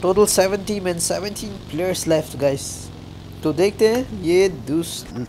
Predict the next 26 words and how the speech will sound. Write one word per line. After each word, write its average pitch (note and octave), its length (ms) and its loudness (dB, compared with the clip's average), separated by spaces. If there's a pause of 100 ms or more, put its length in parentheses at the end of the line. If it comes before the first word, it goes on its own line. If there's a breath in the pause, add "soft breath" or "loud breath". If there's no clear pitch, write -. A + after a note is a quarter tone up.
तीसरा F#3 440 4
और D#3+ 120 6
last D3 340 2
chicken D3+ 220 -4
किसका C#3+ 360 2
होने C3 200 6
वाला A#2+ 260 2
है। A#2 60 -4 (1600 loud breath)
तो D3 80 4
team F#3+ 300 -2
Yuri G3 360 4
X E3+ 320 2
Lyon, E3+ 600 2 (1000)
तो C3+ 100 -6
इनका D3 300 2
भी F3+ 120 0
कोई F3 180 2
अभी D#3 200 4
तक E3 220 2
fights - 460 -4
नहीं F#3+ 120 -2
हुआ E3+ 100 4
है D#3+ 100 6
वैसे। D#3+ 280 0 (420)
Yuri D3+ 240 2
Naga, D3 500 2